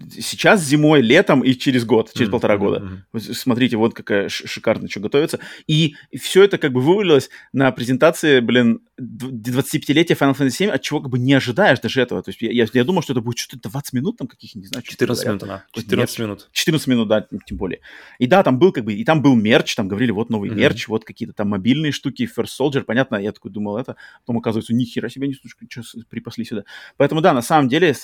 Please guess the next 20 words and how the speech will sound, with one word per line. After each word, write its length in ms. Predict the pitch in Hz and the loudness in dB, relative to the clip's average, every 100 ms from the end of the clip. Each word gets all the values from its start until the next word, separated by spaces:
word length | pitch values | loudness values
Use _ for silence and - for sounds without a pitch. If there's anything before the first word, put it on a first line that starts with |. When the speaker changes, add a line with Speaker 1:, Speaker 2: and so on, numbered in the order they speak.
| 113 | 0
Speaker 1:
согласны 300 | 131 127 110 | 2 2 -2
мы, 140 | 123 | -2
что 440 | - - 113 110 104 | -2 -2 0 0 -2
японцы, 540 | 101 - 139 190 117 | -6 -2 -2 -2 -6
в 20 | |
частности, 420 | - 107 - 120 117 | -6 -8 -8 -10 -10
Capcom, 280 | 110 120 | -8 -6
Square 300 | 110 - 110 | -6 -4 0
Enix, 220 | 107 160 - - - - | 0 -2 -6 -16 -20 -12
Speaker 2:
Да 140 | - 113 | 0 2
и 40 | |
Speaker 1:
отлично 220 | 127 151 120 | 4 4 4
Speaker 2:
Sony. 140 | 143 | 4
Speaker 1:
по 100 | 127 | 2
делу. 500 | 120 117 160 175 117 - | 2 4 6 6 2 0
Speaker 2:
<laughs> 60 | - | -8
Так-то 320 | - - 127 | -8 -8 -6
уж. 180 | 127 - _ - - - _ _ _ _ _ _ _ - | -6 -8 _ -20 -20 -20 _ _ _ _ _ _ _ -2
Speaker 1:
Ну, 180 | 165 196 | 0 0
Sony, 720 | - 214 233 233 226 208 | 0 4 6 6 6 2